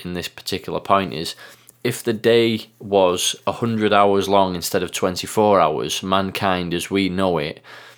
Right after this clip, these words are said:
could have not evolved or survived at all.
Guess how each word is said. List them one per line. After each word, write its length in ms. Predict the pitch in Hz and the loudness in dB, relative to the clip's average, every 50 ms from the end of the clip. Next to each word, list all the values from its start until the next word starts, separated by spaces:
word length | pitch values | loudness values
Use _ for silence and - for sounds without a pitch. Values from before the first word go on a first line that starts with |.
| _ _ _ _ _ _ _ - | _ _ _ _ _ _ _ -6
could 180 | - - 104 98 | -2 0 2 2
have 200 | 98 95 - 101 | 2 2 0 0
not 260 | 101 104 98 - 92 | 0 0 0 0 0
evolved 460 | 90 - 95 90 87 85 85 - - | 0 2 2 2 2 2 0 0 -2
or 120 | 85 90 | -2 -2
survived 540 | - - - 87 82 82 80 76 80 80 - | -2 -2 -4 -2 0 0 0 0 -2 -4 -8
at 160 | 80 - - | -8 -4 0
all. 320 | - 101 101 92 78 69 | 2 2 2 2 0 -2